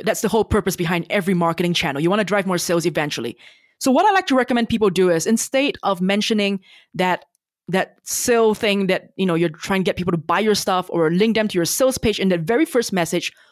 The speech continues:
what you wanna do is write a very ge-, like, general, non-promotional message. And when someone interacts with your chatbot or interacts with your message by clicking on a button or by typing something, in the following message, the second message,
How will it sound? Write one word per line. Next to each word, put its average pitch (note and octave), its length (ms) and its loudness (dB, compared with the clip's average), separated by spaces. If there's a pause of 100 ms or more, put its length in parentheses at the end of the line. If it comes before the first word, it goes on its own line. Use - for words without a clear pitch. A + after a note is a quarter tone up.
(140)
what F4 180 4
you F4 80 4
wanna D4+ 160 2
do G3+ 320 2
is E3+ 260 2 (560)
write A3 240 0
a A3 60 0
very G#3 360 0
ge-, E3+ 180 -2 (240)
like, G3 200 -2
general, A#3 520 2
non-promotional G#3+ 840 2
message. F3+ 440 0
And G3 100 0
when A#3 120 0
someone A#3 300 0
interacts D4 640 0
with G3 160 0
your F3 140 0
chatbot - 540 -2 (260)
or F3 160 -2
interacts D4 400 0
with E3+ 100 -6
your F3 120 0 (120)
message F#3 500 -2 (220)
by F3+ 120 -4
clicking A#3 300 -2
on G3 120 2
a D#3+ 40 0
button G3+ 300 0
or E3 140 0
by D#3+ 100 -2
typing G#3 340 -2
something, A3+ 460 -2 (420)
in B3 120 0
the C4 100 2
following E4+ 580 2
message, F3+ 340 0
the G3 60 -6
second C#4 360 0
message, F#3 320 -2